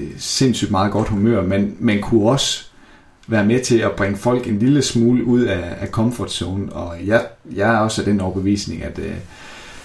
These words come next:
at man, man skal en lille smule ud på den side for, for at få det bedste ud af sig selv. Øh, og det var han god til. Han var på folk og, øh, verbalt, øh, på banen,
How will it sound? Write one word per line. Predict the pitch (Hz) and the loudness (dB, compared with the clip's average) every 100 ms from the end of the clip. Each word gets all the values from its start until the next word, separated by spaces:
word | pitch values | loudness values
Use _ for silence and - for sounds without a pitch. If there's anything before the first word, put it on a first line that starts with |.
| - | -10
at | 101 98 98 | -8 -4 -2
man, | 98 101 - - | 0 0 -4 -4
man | 101 101 | -2 0
skal | 120 120 | 2 4
en | 117 | 4
lille | 127 | 2
smule | 123 110 110 98 - - - - | 2 2 2 0 -4 -16 -14 0
ud | 120 117 | 2 2
på | |
den | 110 120 | 2 2
side | 117 - 107 107 | 2 2 2 2
for, | - 104 90 82 80 | 0 0 2 0 -2
for | - 104 | -2 -2
at | 98 | 0
få | 98 | -2
det | 87 | -2
bedste | 90 107 - | 0 0 0
ud | 98 | 2
af | 101 | 2
sig | 90 - | 0 -4
selv. | 101 80 - | -4 -4 -6
Øh, | - 95 87 80 82 82 | -8 -6 -6 -8 -10 -10
og | 92 - - - | -10 -10 -18 2
det | 113 | 2
var | 104 | 4
han | 95 | 0
god | 104 120 104 | 0 0 0
til. | 107 101 | 0 0
Han | 92 | -2
var | 92 92 | -4 -2
på | 127 | -4
folk | - 104 98 - | -2 0 -2 -2
og, | 123 - 87 85 82 - - - - - - - - | -2 -2 -4 -6 -10 -14 -18 -20 -20 -20 -20 -20 -8
øh, | - 95 87 82 85 82 82 - - | -2 -2 -2 -4 -6 -6 -10 -14 -4
verbalt, | 101 90 117 107 - - - - | -2 2 4 4 2 -4 -6 -2
øh, | 92 85 | -2 -2
på | 82 113 117 | -2 0 2
banen, | 101 107 104 95 | 2 2 0 -2